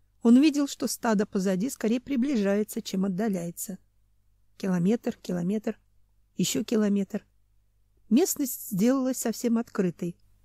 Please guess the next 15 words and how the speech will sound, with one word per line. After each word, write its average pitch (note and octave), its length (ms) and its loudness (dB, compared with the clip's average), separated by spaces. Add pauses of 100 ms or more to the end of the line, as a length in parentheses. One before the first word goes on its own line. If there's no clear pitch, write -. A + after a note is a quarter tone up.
(380)
а F#3 100 -2
склон, A#3+ 400 2
вдоль G3+ 280 2
основания G3+ 500 0
которого G3 480 -2
они F#3 180 0
двигались, F#3 540 -2 (640)
более D4+ 340 4
крутым A#3+ 460 0
и A#3+ 40 2
ровным. E3+ 400 -2 (800)
Даже G#3 260 4
не A3 120 6
будь G#3+ 240 0
пурги, A3 440 0